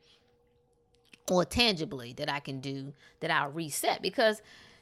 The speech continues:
know this, oh, I'm not gonna, I'm not gonna stop. You think we not going back at it again next year?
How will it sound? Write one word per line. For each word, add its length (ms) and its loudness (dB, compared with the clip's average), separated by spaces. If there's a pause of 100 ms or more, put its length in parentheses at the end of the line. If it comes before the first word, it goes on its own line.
(280)
know 260 4
this, 480 2 (140)
oh, 160 4
I'm 240 2
not 180 2
gonna, 160 -12 (260)
I'm 180 0
not 160 -2
gonna 120 -20
stop. 500 6
You 120 0
think 240 -2
we 100 -2
not 240 8
going 260 4
back 240 8
at 140 6
it 120 2
again 420 2
next 300 2
year? 280 -2